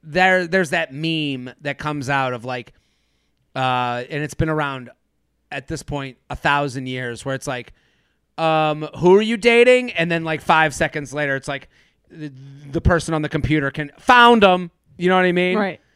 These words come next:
Speaker 2: Oh, yeah.
Speaker 1: Like, <laughs> that meme has existed in seven thousand different iterations, like, how quickly I can find someone on the internet. And then you
Speaker 2: Yeah.
Speaker 1: see that meme and you go, "Yeah, I can do that too."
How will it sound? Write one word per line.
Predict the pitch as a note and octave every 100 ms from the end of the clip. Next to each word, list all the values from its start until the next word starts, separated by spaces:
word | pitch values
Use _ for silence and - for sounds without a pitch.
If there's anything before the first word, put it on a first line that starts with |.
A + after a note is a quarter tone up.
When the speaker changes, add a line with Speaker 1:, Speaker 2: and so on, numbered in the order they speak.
| _
Speaker 2:
Oh, | A3 G3
yeah. | F#3
Speaker 1:
Like, | F3 A3+ E3+
<laughs> | G3+
that | G#3+ F#3+ A#3+ C#4+ A#3+
meme | B3 A#3+ A3
has | G3 E3
existed | F#3 E3+ G3 - F3 D#3+ D3 C3 _ _ _ -
in | E3+ E3
seven | - A#3 G3+ G#3
thousand | - F#3+ F#3 F3 E3
different | E3+ F3 E3
iterations, | E3 D#3 D3+ C#3+ C3+ A#2+ A2+
like, | C#3+ -
how | E3 D#3
quickly | - E3+ D#3+ D#3
I | C#3+
can | - -
find | D3 C#3 C#3
someone | - C3 C3+
on | B2+
the | C3
internet. | C3+ B2 A2 - _ _ _ _ _ _ _ _
And | G#3 G#3+
then | B3 A#3+
you | A3
Speaker 2:
Yeah. |
Speaker 1:
see | G3+ D#4+
that | D#4+ A#3
meme | G3+ G3
and | F#3+
you | F#3+
go, | F#3+ F#3 -
"Yeah, | B3+ F#3+
I | G#3
can | G3+ F#3
do | F3
that | D#3+ -
too." | F3